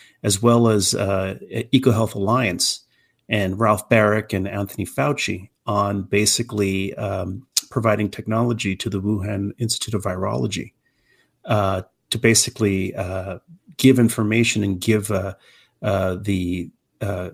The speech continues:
techniques for coronavirus mutation and alteration. Now, David Martin's been talking about the fact that this is something that goes back all the way back to nineteen sixty-nine, when coronaviruses were identified as potential, uh, biological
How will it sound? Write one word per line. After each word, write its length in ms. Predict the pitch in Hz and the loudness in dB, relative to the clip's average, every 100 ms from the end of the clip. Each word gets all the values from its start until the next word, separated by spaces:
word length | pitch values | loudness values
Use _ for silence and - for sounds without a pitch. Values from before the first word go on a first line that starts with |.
| - 156 _ | -14 -20 _
techniques 480 | - 110 113 120 - | 0 4 6 6 4
for 140 | - | 0
coronavirus 920 | 104 110 110 127 110 90 85 82 - - | -2 0 2 2 0 0 -2 -2 -4 -4
mutation 680 | 107 104 107 90 - 92 95 _ | -4 -2 -2 0 -2 -4 -10 _
and 280 | - 101 98 | -8 -6 -4
alteration. 580 | 92 98 107 135 139 - _ _ _ - _ _ _ _ _ _ - | -4 -2 0 0 0 -4 _ _ _ -20 _ _ _ _ _ _ 2
Now, 240 | 127 110 98 | 6 6 6
David 320 | 127 131 113 | 6 6 6
Martin's 560 | 117 120 113 107 104 | 6 6 4 0 -2
been 200 | - 98 | -4 -4
talking 380 | - 120 117 110 | 0 0 0 -2
about 280 | 101 101 98 | 0 0 -2
the 80 | - | -2
fact 340 | - 104 - | 0 0 0
that 220 | 101 - - - - - | -2 -4 -8 -18 -8 2
this 160 | 123 | 4
is 100 | 139 | 6
something 300 | - 120 120 | 6 4 4
that 120 | 104 101 | 4 4
goes 200 | 107 101 | 2 2
back 300 | 110 107 - _ | 0 0 -8 _
all 140 | - 107 | 0 2
the 80 | 107 | 2
way 100 | 101 | 0
back 240 | 101 98 | 0 -2
to 80 | 104 | -4
nineteen 400 | 98 101 - 110 | -4 -4 -4 -4
sixty-nine, 760 | - - - 95 113 101 95 - _ _ _ - | -4 -4 -4 0 2 0 -2 -8 _ _ _ 0
when 220 | 107 98 | 2 2
coronaviruses 800 | - 110 110 107 104 101 110 95 | 0 2 2 2 0 0 0 -2
were 120 | 98 | -2
identified 400 | 92 104 101 104 | -2 -2 0 -2
as 120 | 95 | -2
potential, 800 | - 98 - 101 - 101 92 92 - | -4 -6 -4 -2 0 0 0 -4 -8
uh, 240 | 104 98 98 | -6 -4 -6
biological 1040 | 101 104 101 98 101 - - 87 87 | 0 2 4 2 2 0 -4 -4 -4